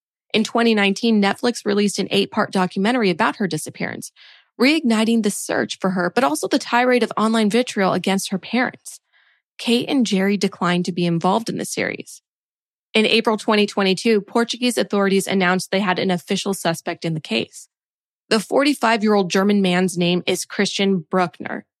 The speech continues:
According to officials, he is currently serving time for the rape of an elderly woman and has been a suspect in Madeleine's disappearance since twenty twenty.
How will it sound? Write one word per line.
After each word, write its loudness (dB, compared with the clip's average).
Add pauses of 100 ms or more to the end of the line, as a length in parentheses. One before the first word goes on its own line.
(400)
According 2
to 2
officials, 0
he 0
is 0
currently 0
serving 0
time 0
for -2
the 0
rape 0
of -2
an 0
elderly -2
woman -2 (400)
and 0
has -2
been 0
a 0
suspect -4
in 2
Madeleine's 0
disappearance -4
since -2
twenty -4
twenty. -4